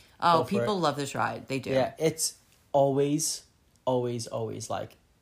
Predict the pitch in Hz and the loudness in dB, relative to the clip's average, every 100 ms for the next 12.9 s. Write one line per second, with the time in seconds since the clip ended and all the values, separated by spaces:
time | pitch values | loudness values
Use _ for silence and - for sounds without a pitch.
0 | _ _ - 135 135 147 175 156 127 113 | _ _ -12 -6 -2 2 4 4 2 0
1 | - 127 123 120 113 120 120 - 110 - | -4 -4 -4 -2 -4 -4 -6 -8 -10 -10
2 | - 151 156 170 143 120 101 107 107 123 | -10 -6 -4 0 2 2 2 0 0 -2
3 | 131 - 131 117 113 101 110 _ _ - | -6 -4 -2 0 -2 -6 -12 _ _ -12
4 | 135 127 147 - 151 147 - - - - | -10 -8 -10 -10 -8 -8 -10 -12 -12 -12
5 | 120 143 - _ _ _ - 127 135 - | -8 -8 -8 _ _ _ -6 -4 -4 -6
6 | 165 139 143 117 147 131 127 117 120 127 | -8 -8 -8 -6 -6 -8 -8 -8 -8 -6
7 | 127 123 123 123 127 135 - 123 117 - | -6 -6 -8 -6 -6 -8 -8 -8 -8 -12
8 | - 123 _ _ _ _ - - 143 117 | -14 -16 _ _ _ _ -14 -4 0 2
9 | 143 139 143 147 127 - 135 185 196 180 | 4 6 6 6 4 4 4 4 2 0
10 | 170 156 160 - 165 160 170 185 - 151 | -2 -2 -8 -8 -6 -2 -2 -4 -6 -6
11 | 147 143 - 123 - 135 - - 131 135 | -4 -4 -8 -12 -8 -8 -8 -6 4 4
12 | 143 - - 131 135 127 131 131 | 4 0 -2 4 4 4 2 0